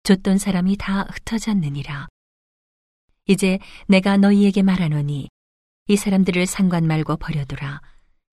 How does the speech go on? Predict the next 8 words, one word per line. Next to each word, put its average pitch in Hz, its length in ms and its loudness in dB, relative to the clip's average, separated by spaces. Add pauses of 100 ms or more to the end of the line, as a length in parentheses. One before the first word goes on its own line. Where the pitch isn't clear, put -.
(180)
이 196 160 6
사상과 190 680 0
이 202 200 4
소행이 202 580 2 (240)
사람에게로 208 680 2
손았으면 170 680 -2
무너질 165 400 0
것이요 139 560 -10